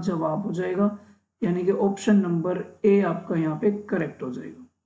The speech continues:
I hope दोस्तों समझ में आ रही होंगी बातें। चलते हैं आगे थर्टी टू पे। Question number thirty-two,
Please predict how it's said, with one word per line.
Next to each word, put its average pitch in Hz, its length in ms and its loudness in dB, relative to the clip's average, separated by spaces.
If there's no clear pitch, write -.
I 180 160 0
hope 190 280 4
दोस्तों 208 300 4
समझ 190 300 -2
में 202 140 6
आ 185 120 0
रही 190 140 2
होंगी 190 180 -2
बातें। 175 440 -2
चलते 175 260 -2
हैं 202 260 4
आगे 175 340 0
थर्टी 185 500 0
टू 214 160 -8
पे। - 60 -16
Question 247 320 6
number 240 280 6
thirty-two, 190 600 2